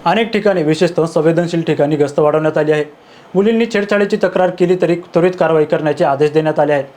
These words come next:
असं त्यांचं म्हणणं आहे. त्यांच्या खंबीर आणि कठोर भूमिकेमुळे महाराष्ट्राला जरा शिस्त लागेल आणि या नराधमांना काहीसा चाप बसेल. महाराष्ट्राचा बिहार होण्याची प्रक्रिया सुरू झाली आहे,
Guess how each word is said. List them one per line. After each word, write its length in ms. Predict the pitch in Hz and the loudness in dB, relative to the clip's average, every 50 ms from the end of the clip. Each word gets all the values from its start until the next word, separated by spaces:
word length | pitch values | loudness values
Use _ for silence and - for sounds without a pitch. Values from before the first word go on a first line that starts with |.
| - - - - - - - - - - | -20 -20 -20 -20 -20 -20 -20 -20 -10 -8
असं 140 | 151 131 160 | -4 -2 -2
त्यांचं 300 | - 156 147 135 170 151 | 0 0 -2 -2 -2 -2
म्हणणं 240 | 147 151 156 165 165 | -2 0 0 0 0
आहे. 160 | 156 147 131 - - - - - - - - - - - | 0 -2 -4 -6 -12 -20 -20 -20 -12 -12 -12 -12 -6 -2
त्यांच्या 240 | 208 214 208 233 226 233 | -2 0 0 0 -2 -2
खंबीर 280 | 220 208 208 208 247 240 | -2 0 0 2 2 2
आणि 140 | 233 226 226 | 2 0 0
कठोर 280 | 220 214 208 233 220 | -2 -2 -2 0 0
भूमिकेमुळे 520 | 208 190 202 202 202 202 202 175 170 175 180 | 0 0 0 -2 0 -2 0 0 2 0 2
महाराष्ट्राला 520 | 170 165 165 165 156 - - 165 160 165 | 2 2 0 0 -2 -2 -2 0 0 2
जरा 200 | 160 160 156 160 | 2 2 2 0
शिस्त 300 | 165 - - 165 - 190 175 | -2 -4 -12 -4 -2 0 0
लागेल 260 | 170 170 165 160 147 - - - - _ - - - - | 2 0 0 -2 -4 -6 -16 -20 -20 _ -20 -20 -14 -8
आणि 120 | 151 147 | -4 -2
या 80 | 147 143 | -2 0
नराधमांना 580 | 135 135 143 170 175 190 185 180 175 175 180 175 | 0 2 0 2 0 0 0 0 -2 -2 -2 -2
काहीसा 320 | 175 175 170 170 175 180 | 0 -2 -2 0 -2 -4
चाप 260 | 180 - 185 175 170 | -2 0 -2 -2 0
बसेल. 260 | 156 165 160 - 131 - - - - - - - - - - - 196 | 0 -2 -2 -2 -8 -10 -10 -20 -20 -20 -6 -2 -2 -2 -2 -2 -2
महाराष्ट्राचा 540 | 202 202 214 214 214 214 214 214 220 220 | 0 2 2 0 0 0 -2 0 2 0
बिहार 260 | 202 175 190 196 202 185 - - | 2 2 2 2 2 0 0 0
होण्याची 300 | 180 190 202 196 196 180 | 0 0 0 0 -2 -2
प्रक्रिया 380 | - 185 175 - 175 175 185 | -2 -2 -2 0 2 0 0
सुरू 280 | 180 - - 180 185 190 | 0 0 0 0 2 2
झाली 220 | 170 180 175 175 | 2 2 2 2
आहे, 180 | 175 156 143 | 2 2 0